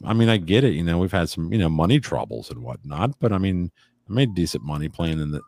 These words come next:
playing in the band, and I just went to, like, Florida to make some decent money. And, um, I also went to pick up a car. My, my grandfather had become, uh,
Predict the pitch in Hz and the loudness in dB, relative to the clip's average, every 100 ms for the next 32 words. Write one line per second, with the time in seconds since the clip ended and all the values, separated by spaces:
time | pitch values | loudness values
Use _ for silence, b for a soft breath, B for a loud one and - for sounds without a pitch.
0 | - 95 87 73 69 73 73 117 135 85 | -4 -2 0 -2 -4 -6 -2 0 0 0
1 | 80 80 - _ - _ _ 85 78 - | -2 -6 -12 _ -20 _ _ -8 -8 -4
2 | 73 73 67 80 - 80 80 127 92 73 | -2 -2 -4 -6 -4 -4 2 2 2 0
3 | 80 73 69 - 95 - - 64 - 98 | -2 -4 -8 -10 -12 -12 -12 -12 -10 -10
4 | B B B B B B B _ 80 78 | B B B B B B B _ -2 0
5 | 76 78 76 76 71 98 101 92 82 - | 2 2 4 2 2 2 4 2 0 0
6 | 82 - - - - 104 65 65 76 _ | -6 -6 -10 -10 2 4 4 0 -6 _
7 | _ 76 78 76 71 _ 76 76 - _ | _ -4 -2 -2 -6 _ -4 -4 -6 _
8 | _ 104 104 98 82 73 71 76 71 - | _ 2 4 4 2 2 -2 -6 -8 -6
9 | 71 69 69 - B B B B _ - | -6 -4 -6 -10 B B B B _ -4
10 | 76 73 69 67 | 0 0 0 -2